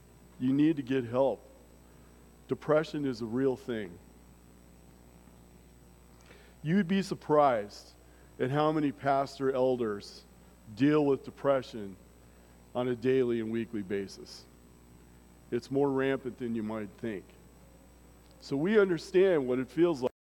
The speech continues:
when you're depressed and you feel alone and left. But when we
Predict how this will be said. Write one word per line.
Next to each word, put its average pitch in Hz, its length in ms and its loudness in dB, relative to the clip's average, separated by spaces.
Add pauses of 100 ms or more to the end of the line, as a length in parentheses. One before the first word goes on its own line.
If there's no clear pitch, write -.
(1000)
when 131 120 0
you're 127 140 0
depressed 123 640 -2
and 117 100 -6
you 113 80 -6
feel 127 420 0
alone 123 460 -2
and 107 180 -6
left. 117 400 -2 (1200)
But 165 120 8
when 165 240 2
we 226 340 0